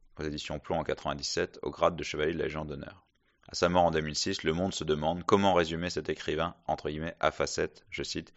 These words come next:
Il se pourrait que la figure de Socrate constitue la bonne réponse », suggère l'auteur de l'article. Fin de citation. On rêve. Socrate, le pilier de la philosophie grecque dans laquelle les hommes de la rue du Bac puisent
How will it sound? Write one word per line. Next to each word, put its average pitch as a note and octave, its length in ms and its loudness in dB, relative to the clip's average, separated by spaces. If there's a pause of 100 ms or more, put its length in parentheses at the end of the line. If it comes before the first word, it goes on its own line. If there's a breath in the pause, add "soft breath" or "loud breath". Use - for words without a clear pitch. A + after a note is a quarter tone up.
(360 loud breath)
Il E2+ 120 -4
se F#2 100 4
pourrait F#2+ 300 4
que D#2+ 100 0
la C2+ 120 4
figure F2 300 0
de D2 80 -4
Socrate - 540 -2
constitue - 400 -6
la D#2+ 160 4
bonne F2 220 4
réponse », D2 420 -4
suggère D#2+ 400 -4
l'auteur D#2 320 0
de D#2 80 -4
l'article. - 420 -6
Fin D#2+ 140 -2
de E2 80 -8
citation. - 400 -8 (380)
On - 80 -6
rêve. C#2 240 -2 (1300 loud breath)
Socrate, - 420 2
le D#2+ 80 2
pilier G2+ 300 4
de F#2 40 4
la F2 80 8
philosophie F2 460 4
grecque F2 260 4
dans D#2+ 140 4
laquelle F2+ 480 4
les D#2 280 2
hommes F2+ 160 4
de D#2 80 2
la D2+ 140 6
rue E2+ 140 4
du D#2 100 -2
Bac D#2+ 320 2
puisent F2 380 -4